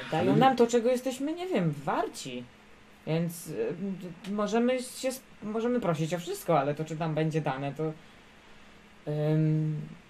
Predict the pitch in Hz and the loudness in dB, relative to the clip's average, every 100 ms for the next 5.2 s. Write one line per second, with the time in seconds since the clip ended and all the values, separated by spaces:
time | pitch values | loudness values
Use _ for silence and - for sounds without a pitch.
0 | - - 359 466 175 339 453 185 156 156 | -8 0 2 4 2 2 4 4 4 4
1 | 185 196 196 277 302 330 370 - 247 - | 4 2 2 4 4 0 -4 -10 -14 -6
2 | 233 240 226 202 202 - - 233 240 330 | -4 -4 -6 -8 -10 -14 -2 4 6 6
3 | 508 202 180 - 175 180 226 - - 269 | 6 4 0 0 4 6 4 2 4 6
4 | 294 - 202 226 - 202 220 240 226 214 | 6 2 0 -2 0 2 6 6 8 8
5 | 175 147 | 6 -2